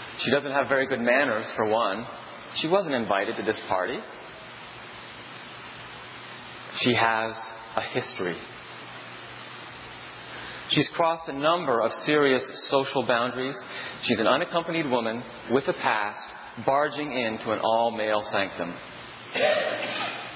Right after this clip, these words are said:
But she's also deeply,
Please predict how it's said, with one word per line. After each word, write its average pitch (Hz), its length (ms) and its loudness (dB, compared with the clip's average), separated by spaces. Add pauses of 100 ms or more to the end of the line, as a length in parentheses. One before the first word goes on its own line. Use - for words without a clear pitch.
(2500)
But 123 180 4
she's 127 200 4
also 131 540 2 (600)
deeply, 165 520 4